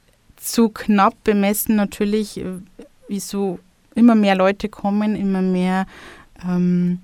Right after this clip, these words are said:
wird angefragt. Wir haben den Fachkräftemangel auf der anderen Seite. Mm, aber da müsste man grundsätzlich überall nachjustieren.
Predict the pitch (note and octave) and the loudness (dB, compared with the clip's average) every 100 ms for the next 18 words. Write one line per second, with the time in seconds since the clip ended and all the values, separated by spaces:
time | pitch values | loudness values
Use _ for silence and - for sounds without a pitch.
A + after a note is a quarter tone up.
0 | _ _ - - F#3+ F#3+ D3 G#3 A#3 A#3 | _ _ -16 -6 -2 0 2 2 4 2
1 | - G#3 G3+ G#3 - F#3+ F3+ F3+ F3+ F3+ | 0 0 2 0 -4 -2 2 2 2 0
2 | G#3+ - G#3+ G3+ G#3 F#3+ F3+ F#3 F3+ - | -4 -4 -6 -4 -2 0 2 0 -2 -6
3 | E3+ F#3+ G3 G3 - F3+ F3+ - F#3 F3+ | -4 -2 -2 -2 -4 -6 -6 -6 -6 -8
4 | - - - - - E3+ F3 F3+ F3+ - | -18 -20 -20 -20 -8 -4 -2 -2 -4 -6
5 | E3+ F#3 E3+ F#3+ G#3 - G3 F3+ F3 - | -6 -4 0 2 2 0 0 2 2 2
6 | G#3+ G#3 - - G#3 G3+ F#3+ F#3 F3+ E3+ | 0 0 -8 -10 -6 -2 0 0 0 -2
7 | F3 F#3 F3 - F#3+ F3+ | -4 -10 -12 -8 -6 -6